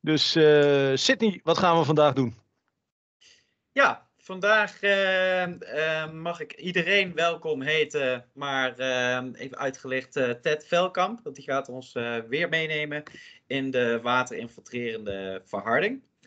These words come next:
Speaker 2: En dan in het kader van het, eh, raakproject waar, eh, Floris natuurlijk ook veel bij betrokken is.
Speaker 1: Ja.
Speaker 2: Ehm, en wat ik ook wel op-, opvallend vond, is dat het ook over de, ja, T K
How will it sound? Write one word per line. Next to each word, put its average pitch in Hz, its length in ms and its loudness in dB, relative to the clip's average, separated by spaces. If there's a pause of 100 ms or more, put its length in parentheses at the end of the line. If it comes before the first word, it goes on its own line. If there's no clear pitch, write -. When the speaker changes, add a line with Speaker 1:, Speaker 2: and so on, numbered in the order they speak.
(220)
Speaker 2:
En 123 80 -12
dan 123 180 -2
in 135 100 -6
het 127 180 -8
kader 180 500 2
van 117 260 -8
het, - 160 -16
eh, 110 220 -6
raakproject 131 680 -2
waar, 113 320 -4
eh, 107 260 -6
Floris 143 440 -4
natuurlijk 110 380 -12
ook 143 160 -8
veel 156 180 -4
bij 151 200 0
betrokken 135 400 -10
is. 131 280 -10 (460)
Speaker 1:
Ja. 175 80 -2
Speaker 2:
Ehm, 123 640 -6
en 147 120 -8
wat 156 120 -6
ik - 80 -6
ook 165 100 -4
wel 165 160 2
op-, 156 140 -8
opvallend 165 540 -6
vond, 156 220 -6
is - 100 -18
dat 139 160 -4
het 127 140 -12
ook 147 200 -4
over 131 240 -6
de, 127 340 0
ja, 123 280 -4
T 160 180 -4
K - 60 -12